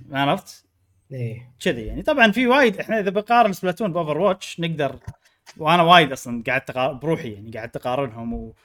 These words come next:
Speaker 1: وهذه كذي وهذه كذاك وكذي. الخلاصة إن سبلاتون more، آه،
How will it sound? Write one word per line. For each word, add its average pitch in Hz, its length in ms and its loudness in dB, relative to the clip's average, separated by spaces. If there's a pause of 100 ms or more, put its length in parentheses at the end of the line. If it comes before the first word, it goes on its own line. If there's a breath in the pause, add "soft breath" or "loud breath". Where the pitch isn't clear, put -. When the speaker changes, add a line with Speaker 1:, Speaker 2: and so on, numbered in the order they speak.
(180)
Speaker 1:
وهذه 123 180 -6
كذي 127 280 -4
وهذه 120 280 -4
كذاك 127 420 -4
وكذي. 123 380 -12 (420)
الخلاصة 233 420 4
إن 226 140 2
سبلاتون 208 540 4
more، 180 480 4
آه، 143 420 0